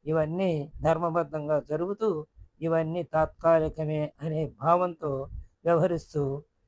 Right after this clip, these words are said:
ఈశ్వరార్పణ బుద్ధితో మన జీవితాన్ని గడుపుకుంటే మనం ముక్తిని పొందుతాము అని ఈ వృతాసుర సంహారం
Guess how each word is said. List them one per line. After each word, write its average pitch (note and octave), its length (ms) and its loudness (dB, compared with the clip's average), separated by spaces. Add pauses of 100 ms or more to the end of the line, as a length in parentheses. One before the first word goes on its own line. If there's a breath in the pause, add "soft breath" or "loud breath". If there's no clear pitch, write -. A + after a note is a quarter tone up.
(540)
ఈశ్వరార్పణ F#3+ 880 2
బుద్ధితో F#3 540 0
మన D#3+ 200 0
జీవితాన్ని E3 600 -2
గడుపుకుంటే D#3 760 -4 (480)
మనం C#3 520 -2 (420)
ముక్తిని G3 420 2
పొందుతాము D3+ 680 -2
అని F#3+ 260 -2 (320)
ఈ D#3+ 100 0
వృతాసుర D#3+ 680 2
సంహారం D3+ 760 0